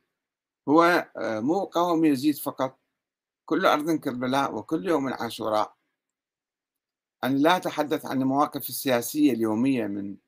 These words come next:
ما يحدث هنا وهناك من الظالمين والمغتصبين والمعتدين والمحتلين، هذا بحث آخر. أتحدث عن الجانب الدستوري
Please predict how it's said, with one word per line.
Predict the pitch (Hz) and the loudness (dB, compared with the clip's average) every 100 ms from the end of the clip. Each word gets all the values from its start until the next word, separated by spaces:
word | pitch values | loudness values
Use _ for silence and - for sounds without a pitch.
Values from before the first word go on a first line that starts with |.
| - | -6
ما | 110 | -2
يحدث | 120 - 110 117 | -2 -4 -10 -8
هنا | 110 | -6
وهناك | 101 95 101 127 147 120 _ _ _ _ _ | -4 -6 -4 0 0 -2 _ _ _ _ _
من | 127 | 0
الظالمين | 120 117 120 117 127 151 | 2 4 2 2 2 2
والمغتصبين | 127 107 104 - 95 101 104 139 123 | 0 -2 -6 -10 -10 -8 -2 -2 0
والمعتدين | 104 101 87 - 104 143 135 | -2 -4 -6 -10 0 2 2
والمحتلين، | 117 98 90 - 117 127 185 160 110 _ _ _ _ _ - | 0 -4 -8 -8 -4 0 2 0 -2 _ _ _ _ _ -2
هذا | 139 156 | 2 4
بحث | - 156 160 | 2 0 6
آخر. | 202 196 123 - _ _ _ - | 6 6 -2 -6 _ _ _ -14
أتحدث | - 170 175 214 - - _ _ | -2 0 0 -2 -6 -14 _ _
عن | 139 139 | -2 -2
الجانب | 127 175 185 151 | 0 -2 -2 -6
الدستوري | 120 139 - 180 180 131 110 | -4 -4 -2 2 2 2 -2